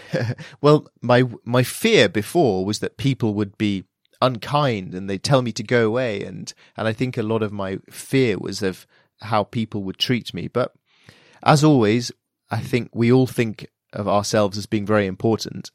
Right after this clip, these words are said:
<laughs> whereas most people don't care about us 'cause most people are just busy doing their own day. So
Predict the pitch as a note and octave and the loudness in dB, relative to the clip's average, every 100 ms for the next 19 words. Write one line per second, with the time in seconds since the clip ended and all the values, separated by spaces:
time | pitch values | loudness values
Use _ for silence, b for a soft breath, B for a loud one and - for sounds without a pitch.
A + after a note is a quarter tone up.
0 | A2 C3 - - B2 A#2 B2+ C#3+ - A2 | -4 -4 -6 2 4 6 4 2 2 -4
1 | G#2+ G#2+ A2 A2+ A2 F#2+ F#2 F#2+ F#2+ - | -2 -2 -2 0 2 2 -2 -4 -10 -6
2 | G2+ A2 A#2+ - A2+ G#2 G2+ F#2+ G2+ - | -6 -2 -2 0 -4 -2 -4 -4 -6 -2
3 | A2+ G#2+ G2 A2 G#2+ F#2+ G2 G#2 G2 G2 | -2 -2 -4 -2 -2 -2 -4 -4 -4 -2
4 | A2 F2+ F2+ - A2 | -2 -2 -6 -4 -4